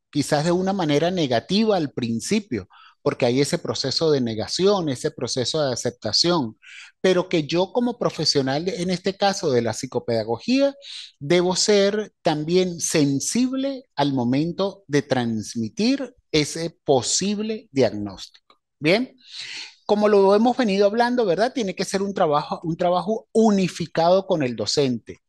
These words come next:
con el docente del aula regular, para que de manera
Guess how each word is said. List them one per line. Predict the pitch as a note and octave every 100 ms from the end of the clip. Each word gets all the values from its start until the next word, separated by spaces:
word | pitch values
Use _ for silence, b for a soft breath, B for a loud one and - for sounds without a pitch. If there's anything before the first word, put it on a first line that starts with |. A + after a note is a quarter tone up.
| _
con | D#3+ D3
el | C3
docente | B2+ - D#3+ F3
del | G3 C#3+
aula | A#2+ C3+ D#3+ - _
regular, | E3+ D#3 D#3 D3+ C#3+ B2+ B2 B2 B2+ A2+ - _ B B B _
para | - F3 E3 -
que | E3+
de | D#3+ E3 -
manera | D#3+ D#3+ D3 D#3 F3+ A3 A#3+